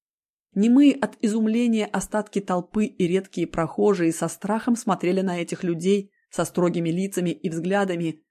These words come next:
пылавшими восторженной верой. Везде, где останавливалась эта процессия, воздвигались престолы, водружались на них кресты и иконы Спасителя.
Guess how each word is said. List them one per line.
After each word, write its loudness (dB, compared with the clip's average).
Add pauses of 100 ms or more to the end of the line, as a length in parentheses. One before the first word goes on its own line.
(100)
пылавшими -2
восторженной -4
верой. -6 (760)
Везде, 2
где 0
останавливалась 0
эта -4
процессия, -2 (180)
воздвигались 2
престолы, 0 (140)
водружались 4
на -2
них -2
кресты 0
и -2
иконы -2
Спасителя. -2